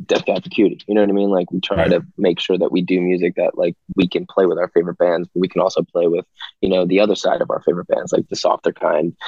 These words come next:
Speaker 1: you know? So
Speaker 2: Yeah, yeah.
Speaker 1: I think that, that <clears throat> we, we wrote this record, um,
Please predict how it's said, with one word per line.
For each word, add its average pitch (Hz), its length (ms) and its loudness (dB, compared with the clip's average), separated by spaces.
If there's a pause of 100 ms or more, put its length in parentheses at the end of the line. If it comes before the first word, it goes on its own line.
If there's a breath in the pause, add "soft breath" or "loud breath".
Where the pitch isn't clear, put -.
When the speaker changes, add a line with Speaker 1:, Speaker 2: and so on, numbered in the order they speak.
(180 loud breath)
Speaker 1:
you 120 80 -2
know? 101 200 2
So 101 320 0 (240 loud breath)
Speaker 2:
Yeah, - 80 -2
yeah. - 100 -4
Speaker 1:
I - 80 2
think 117 300 -2
that, 107 260 2 (140)
that - 240 2 (180)
<clears throat> 135 340 0
we, 110 160 0
we 101 300 -2
wrote 107 240 2
this 101 220 -6
record, 98 420 0 (160)
um, 95 320 0